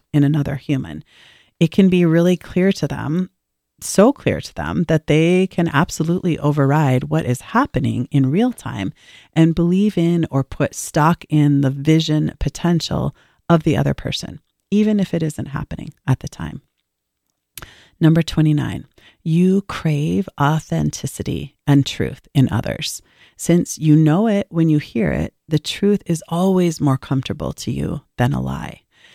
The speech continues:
Therefore, you are infinitely more comfortable with people who are living their own truth, whatever that is,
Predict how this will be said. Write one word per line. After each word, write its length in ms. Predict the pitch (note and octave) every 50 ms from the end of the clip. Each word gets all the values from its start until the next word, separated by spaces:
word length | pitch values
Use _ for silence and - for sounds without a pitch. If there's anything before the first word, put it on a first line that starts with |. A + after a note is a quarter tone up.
| _ _ _ _
Therefore, 720 | F3 G3 A3+ A#3 - - C#3 - A#1 A1+ - - E3+ E3+ -
you 360 | F3+ E3+ F3+ F#3+ G3+ G#3 -
are 240 | - D#3+ D#3 - - _
infinitely 560 | - G3+ A#3 - - G3+ E3+ - - D3+ C#3+
more 180 | C#3 C3+ C#3 C#3
comfortable 580 | - - - C#4+ D4 - - - C#3 C3 B2+ C3
with 180 | C#3 C#3 -
people 320 | - - F#3+ - F3+ F3+ E3+
who 180 | - F#3 E3
are 160 | - D#3 D#3
living 380 | D#3 D#3 D#3 D#3 D#3+ D3+ D#3 D#3
their 220 | D#3 D#3 D#3 -
own 260 | - D#3+ F3 F#3+ F#3+ F3+
truth, 480 | - - - G3 - - - - _
whatever 380 | - D3+ D3+ D#3+ E3 D#3+ D#3+ D#3
that 200 | D3+ D3 D3 D3
is, 320 | - - - - - -